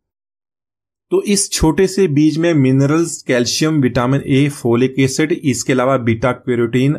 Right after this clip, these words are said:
आयरन, एंटीऑक्सीडेंट, एंटीवायरल और एंटीबैक्टीरियल हैं।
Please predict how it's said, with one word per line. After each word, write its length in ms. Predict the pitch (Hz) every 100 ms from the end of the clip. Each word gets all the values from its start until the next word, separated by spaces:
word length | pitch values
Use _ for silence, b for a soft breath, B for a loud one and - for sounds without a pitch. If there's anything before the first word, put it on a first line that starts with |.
| -
आयरन, 380 | 107 113 117 151 190 - -
एंटीऑक्सीडेंट, 880 | 120 117 131 123 117 139 127 139 143
एंटीवायरल 800 | 127 117 123 123 113 120 139 156 - _ _ _ _
और 140 | 127 135
एंटीबैक्टीरियल 880 | 139 131 151 131 123 139 131 139 135
हैं। 160 | 151